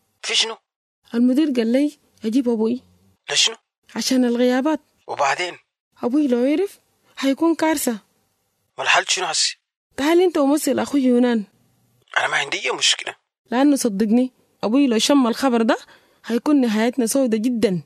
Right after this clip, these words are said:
Speaker 1: عارف، عارف يا سهيلة. خلاص، بكرة أنا هيجي الساعة عشرة وأقابل المدير بصفتي أخوك، وأقول له أبوي عيان وهو عنده مشوار، عشان كده ما قدر يجي.
Speaker 2: خلاص، يلا، مع السلامة.
Speaker 1: مع السلامة يا حبيبتي. سهيلة، سهيلة.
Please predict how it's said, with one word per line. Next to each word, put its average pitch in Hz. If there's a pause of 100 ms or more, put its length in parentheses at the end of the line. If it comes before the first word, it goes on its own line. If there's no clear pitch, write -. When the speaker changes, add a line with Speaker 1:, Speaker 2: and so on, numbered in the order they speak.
(240)
Speaker 1:
عارف، 147
عارف 131
يا 117
سهيلة. 107 (240)
خلاص، 131
بكرة -
أنا 175
هيجي 156
الساعة 139
عشرة - (280)
وأقابل 143
المدير 120 (460)
بصفتي 135
أخوك، 139 (600)
وأقول 131
له 143
أبوي 139
عيان 139 (400)
وهو 143
عنده 151
مشوار، 123
عشان 120
كده 147
ما 139
قدر 117
يجي. 107 (340)
Speaker 2:
خلاص، 277
يلا، 277
مع 214
السلامة. 247 (600)
Speaker 1:
مع 127
السلامة 147
يا 117
حبيبتي. - (600)
سهيلة، 202
سهيلة. 233